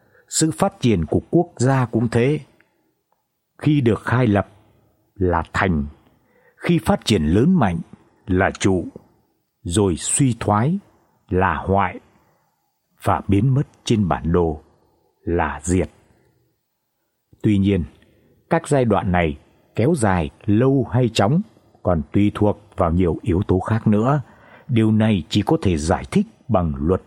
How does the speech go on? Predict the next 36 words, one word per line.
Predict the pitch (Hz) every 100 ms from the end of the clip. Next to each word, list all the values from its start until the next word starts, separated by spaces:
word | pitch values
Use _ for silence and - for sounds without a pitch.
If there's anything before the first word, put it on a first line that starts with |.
| -
nhân | 104 123
quả. | 104 92 69 78 - _ _ - - _ _ _ _
Tôi | 143 120
ngạc | 101 90
nhiên. | 104 110 107 80 _ _ _ - - - - - _ -
Tại | 107 113
sao | - 113 104 98
lại | 90 101
là | 95
luật | 104 98 -
nhân | 123 135
quả? | 120 98 78 101 113 _ _ _ _ _ _ _ _ _ _ _ _ _ _ _
Ông | 147 107 -
Chris | 135 156 -
giải | 95 -
thích | - 170 - _ _
giọng | - 107 92 -
điềm | 104 95 85
đạm. | 90 101 113 _ _ _ _ _ _ _ _ _ _ _
Luật | - 107 -
nhân | 117 95 87
quả | 92 82 - -
là | 101
một | 98 90 -
quy | 127 120
luật | 101 95 -
của | 90
vũ | - 90 151
trụ. | 113 92 - - _ _ _ - _ -
Một | 120 113
người | 123 117
hành | 90 104
động | 110 117
như | 123 117
thế | 147
nào | 95 76 76